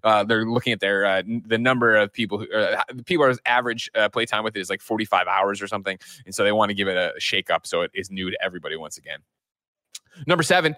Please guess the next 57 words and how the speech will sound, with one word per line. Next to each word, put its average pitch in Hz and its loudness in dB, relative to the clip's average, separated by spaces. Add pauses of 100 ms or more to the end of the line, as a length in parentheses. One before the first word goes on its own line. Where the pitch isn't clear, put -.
(260)
uh, 135 4 (180)
is 165 4
the 160 0
Animal 151 4
Crossing 139 2
fall 131 6
update 131 2
sooner 131 2
than 123 -2
we 117 -2
think, 131 -2
Gary? 139 4 (220)
Nintendo 131 0
Canada 127 2
put 117 4
up 113 0
a 110 -4
thing 110 -2
talking 110 2
about 101 2
what's 107 -2
coming 104 -2
soon 113 -4
to 98 -2
a 98 -4
bunch 127 0
of 104 -4
its 92 -8
games, 90 -2
and 95 -6
they 95 -2
put 110 0
under 101 0
Animal 101 -4
Crossing, 92 -2 (260)
"It's 110 -6
time 165 2
to 190 0
celebrate 170 4
the 135 -4
fall 151 4
season 147 0
in 127 0
Animal 131 2
Crossing 110 0
New 131 0
Horizons 107 2
game," 90 -2 (300)
which 180 2 (180)
means 143 -2
there's 135 2
another 139 2
free 156 0
update 117 2
around 104 2
the 98 -6
corner. 90 -4